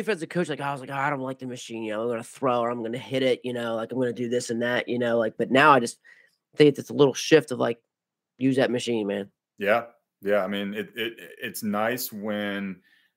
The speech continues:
Speaker 2: um, like, you have a belief in it, in which I do in, in the machine. And then, um, you know, you, you kinda get backed up when, when the kids are turning on Twitter and they're, they're looking at spring training and they're seeing the, the big hack attack out there and these guys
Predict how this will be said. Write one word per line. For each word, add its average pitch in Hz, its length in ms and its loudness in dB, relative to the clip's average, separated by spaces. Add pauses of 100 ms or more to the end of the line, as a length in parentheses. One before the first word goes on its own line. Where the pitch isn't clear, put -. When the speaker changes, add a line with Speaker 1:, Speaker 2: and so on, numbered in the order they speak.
(140)
Speaker 2:
um, 95 720 -6
like, 101 220 -6
you 104 120 -2
have 107 140 2
a 98 60 -4
belief 101 440 -6
in 107 120 -4
it, 127 220 -8
in 104 260 -10
which 95 180 -6
I 98 160 -2
do 101 540 -8
in, 104 220 -10
in 101 120 -8
the 95 80 -8
machine. 101 540 -8 (380)
And 98 180 -6
then, 98 400 -4
um, 90 840 -8
you 131 220 -12
know, 90 220 -10
you, 233 200 -12
you 110 100 -10
kinda 143 260 0
get 110 180 -4
backed 104 280 0
up 110 240 0
when, 101 280 -6
when 98 120 -6
the 98 80 -6
kids 104 320 -2
are 98 180 -4
turning 104 340 -6
on 95 200 -4
Twitter 101 380 -2
and 92 100 -4
they're, 95 240 -6
they're 95 280 -6
looking 95 300 -8
at 92 120 -10
spring 98 260 -8
training 95 600 -6 (420)
and 95 100 -8
they're 98 100 -2
seeing 101 320 -4
the, 95 240 -4
the 101 80 -8
big 95 220 -2
hack 101 220 0
attack 95 380 -4
out 92 220 -4
there 92 220 -6
and 92 80 -8
these 90 140 -10
guys 90 340 -4